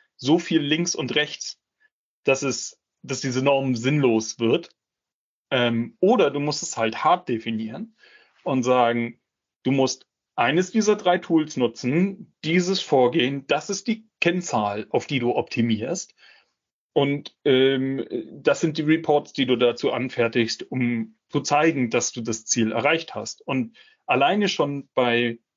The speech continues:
der Kennzahl, also wenn wir da anfangen, wir wissen, jeder, jedes seo-Projekt hat ein individuelles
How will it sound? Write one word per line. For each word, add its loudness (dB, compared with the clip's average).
der 2
Kennzahl, 0
also -2
wenn 0
wir -2
da 4
anfangen, -6
wir 0
wissen, 0
jeder, 2
jedes 0
seo-Projekt 0
hat -4
ein 2
individuelles 0